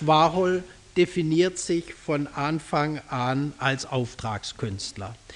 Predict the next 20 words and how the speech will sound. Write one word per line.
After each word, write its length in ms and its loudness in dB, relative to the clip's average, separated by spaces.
Wir 200 4
erfahren 480 6
von 200 8
vielen 420 4
Seiten, 760 4
dass 180 6
er 120 4
immer 300 6
wieder 260 4
auf 320 0
Anregungen 1000 -2
und 280 -4
Einflüsterungen 1400 2
seiner 360 4
Umgebung 640 8
hörte, 500 8
diesen 400 4
nachgab 880 2
und 340 2
diese 640 0